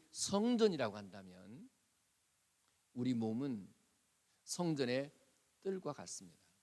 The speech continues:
우리의 마음은 성전의 성소와 같고 우리의 영은 성전의 지성소와 같습니다. 이제 성령으로 예배를 드리는 사람은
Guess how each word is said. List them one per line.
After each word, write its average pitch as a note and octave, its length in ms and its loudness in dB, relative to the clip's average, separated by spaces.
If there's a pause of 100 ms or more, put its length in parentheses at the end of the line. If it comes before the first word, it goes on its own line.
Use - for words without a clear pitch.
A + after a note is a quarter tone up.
(800)
우리의 E3 340 6
마음은 E3 640 0 (360)
성전의 D3+ 680 -4 (440)
성소와 G3 580 -8
같고 - 420 -20 (640)
우리의 C#3+ 480 6
영은 C#3+ 520 -2 (1040)
성전의 A#2 520 -2
지성소와 C#3 720 -4
같습니다. - 580 -18 (1800)
이제 D#3 400 8 (280)
성령으로 A3+ 720 2
예배를 D3 560 0
드리는 A#2 360 -10
사람은 F#2+ 680 -20